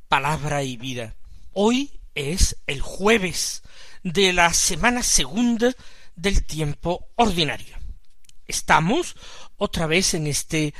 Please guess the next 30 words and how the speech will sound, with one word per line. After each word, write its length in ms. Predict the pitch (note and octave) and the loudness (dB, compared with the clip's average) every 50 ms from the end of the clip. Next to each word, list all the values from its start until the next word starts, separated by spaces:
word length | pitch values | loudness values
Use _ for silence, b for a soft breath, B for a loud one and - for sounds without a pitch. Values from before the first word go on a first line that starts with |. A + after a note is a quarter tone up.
| B B B - | B B B -12
día 600 | - C#3 A#2+ - F#3 G3+ G3+ G3 G3 G#3 B3 C4 | -14 -12 -6 -2 0 2 4 4 4 4 4 2
marcadamente 1040 | F#3+ E3+ E3 - - - - F3+ D#3+ C#3+ C3+ C3 C3+ C#3 C3 - - - D#3 D#3+ D#3 B B B B B - - | 0 0 0 0 0 0 -2 -2 0 0 -2 -2 -4 -6 -8 -8 -6 -4 -4 -4 -6 B B B B B -4 0
eucarístico. 1000 | - F#3+ F#3 D#3+ - - - C#3+ F3+ G#3 - - - - A#2+ - - - - - - - - _ _ _ _ _ _ _ | 2 2 2 2 0 -2 0 2 2 2 2 0 0 -2 -6 -8 -10 -12 -12 -14 -16 -16 -16 _ _ _ _ _ _ _
Hoy 460 | - G3 A3 B3 B3+ C4 C4 - - - | 2 4 4 4 4 0 -2 -4 0 2
es 400 | F3 G3 A3+ - - - - B B B B - | 4 4 4 4 2 2 2 B B B B -14
diecinueve 920 | D#3 D3 F3 G3 G3+ G3+ - - D#3 C#3 C3 C#3 E3+ F#3 F3 F3+ G3 F#3+ - - - - - | -10 -2 0 0 0 0 -2 -6 -8 -8 -4 -2 0 0 0 0 -4 -6 -8 -12 -14 -12 -12
de 480 | - D3 B2+ F3 F#3+ F#3 - - - - | -10 -4 -2 0 0 0 -2 -8 -4 0
enero. 400 | - F3 F3 E3 D#3+ C3+ G#2 G#2 - - _ _ _ - - | 2 2 4 4 2 0 -2 -6 -14 -16 _ _ _ 0 4
Vamos 480 | C#4 E4 E4 E4 D#4+ D#4 D4+ C#4+ - | 6 6 8 6 4 4 2 2 2
a 60 | F#3 | 2
escuchar 580 | E3+ - - - F3 E3+ - - G#3 G3 F3+ - - | 2 2 2 2 0 0 4 6 6 6 4 2 0
ahora 280 | - F3+ F#3 F#3 G3+ G3+ | 2 2 4 4 4 4
la 200 | F#3 E3+ - - | 4 2 2 4
palabra 420 | - D#3+ D3+ D#3+ D#3+ D3+ D3 D3 | 2 4 4 4 4 2 0 -4
de 140 | C3 B2 B2 | -4 -6 -6
Dios. 400 | A#2+ C#3+ D3+ C#3+ - - - - B B B B B B | -4 -4 -4 -4 -4 -6 -8 -8 B B B B B B
El 120 | - G#3+ A3 | 4 6 8
evangelio 520 | G#3 A3 G#3+ G3+ F#3+ G#3+ D#4+ D4+ D#4 D4+ | 10 8 8 8 6 4 4 4 4 2
que 100 | - - | 2 2
se 160 | F#3+ - - | 4 4 4
proclama 800 | - - - G3+ F3+ F3 - - - C4 C#4 B3+ B3+ B3 A3 F#3 | 4 4 4 4 4 2 0 2 4 6 6 6 4 2 2 2
en 380 | E3+ D#3+ D3 C#3 C3+ C3+ C3 C3 | 0 0 -2 -2 -4 -4 -4 -4
la 160 | C3+ C3 B2+ | -4 -4 -2
misa 500 | C3 D3 F#3+ B3+ C4 - - - E3 D3+ | 0 2 4 4 4 4 4 2 2 2
de 160 | C#3 - C#3 | 0 0 0
hoy 300 | F3 G#3 G#3 F3+ A3+ - - - - - - - - - - - - - | 2 2 2 0 -2 -6 -10 -12 -14 -14 -14 -16 -14 -16 -16 -16 -14 -10
es 380 | - D#3+ D3+ C#3 C3+ - - - | -6 -4 -4 -2 -2 -4 -4 -4
de 80 | - - | -2 2
San 200 | - - E3 E3+ | 2 2 4 6
Marcos, 580 | F3+ A#3 C#4 C#4+ - - - D#4+ F4 - - | 6 6 4 4 2 -4 -6 -6 -6 -6 -8